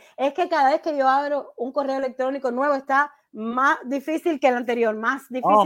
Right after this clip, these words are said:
Speaker 1: que el
Speaker 2: my
Speaker 1: anterior.
Speaker 2: God.
Speaker 1: Y, y bueno, contamos con un caso de una persona que está teniendo un problema que hoy en día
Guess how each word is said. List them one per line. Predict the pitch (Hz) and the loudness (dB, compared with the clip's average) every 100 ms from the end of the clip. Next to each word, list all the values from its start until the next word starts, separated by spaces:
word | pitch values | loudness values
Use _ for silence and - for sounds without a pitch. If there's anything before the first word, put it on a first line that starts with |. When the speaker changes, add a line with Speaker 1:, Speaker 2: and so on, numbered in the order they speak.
| - | 4
Speaker 1:
que | 120 | 0
el | |
Speaker 2:
my | 202 | -2
Speaker 1:
anterior. | 208 202 139 143 123 | -4 0 2 2 -2
Speaker 2:
God. | 107 110 - - - | -6 -14 -18 -18 -4
Speaker 1:
Y, | 320 269 - 277 | 4 4 4 0
y | 254 | 2
bueno, | 247 285 294 226 - _ _ - - | 2 2 0 -4 -14 _ _ -16 -6
contamos | 233 233 254 247 302 330 | -2 0 2 2 4 0
con | 330 285 269 | 2 2 2
un | 269 285 | 0 -4
caso | - 277 269 269 339 359 359 _ _ _ | -2 0 0 -6 -8 -8 -12 _ _ _
de | - 202 180 | -12 -4 -4
una | 190 220 | -2 -4
persona | 294 320 - 330 285 294 302 | -4 -4 -2 0 0 -6 -8
que | |
está | 214 - 220 | -12 -8 -6
teniendo | 247 233 240 226 | -6 -6 -8 -8
un | 254 262 | -6 -6
problema | 330 349 330 294 269 285 | 0 0 2 0 -2 -8
que | 233 | -4
hoy | 208 247 | -2 -2
en | 330 311 | -2 -2
día | 294 247 247 | -4 -4 -8